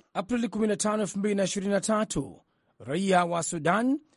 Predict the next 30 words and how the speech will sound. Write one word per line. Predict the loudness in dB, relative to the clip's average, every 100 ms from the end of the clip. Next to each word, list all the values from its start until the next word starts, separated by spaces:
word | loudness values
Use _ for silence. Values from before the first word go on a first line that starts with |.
| _
waliamshwa | 0 2 2 2 2 0
na | 0
milio | 0 2
ya | 2
risasi | 0 0 0 -2 -2 0
na | 0
ngurumo | 0 0 2 0
za | 0
ndege | 2 2 2
za | -2 -2
kijeshi | -4 2 2 0 -8 -12 _ _ -6
wakati | -2 -2
jeshi | 2 0 2
la | -2 -2
Sudan | -2 2 2 2 -2 -4 _ -6
na | -4
vikosi | 0 0 0
vya | -2
msaada | 0 2 2 2
wa |
haraka | 2 -2 0 -2 -2 _ _ -10
vilipoanza | -6 0 2 2 -2
kupigania | -4 -2 0 2 2
udhibiti | 0 0 0 0 0
wa | 0
mji | -2 -2
mkuu | -4 -2 -2 -4
Khartoum. | -10 -10 -4 -2 -2 -4 -14 _ _ _ _ _ _ _ _ _ -8
Mapigano | 0 2 4
hayo | 4 4 2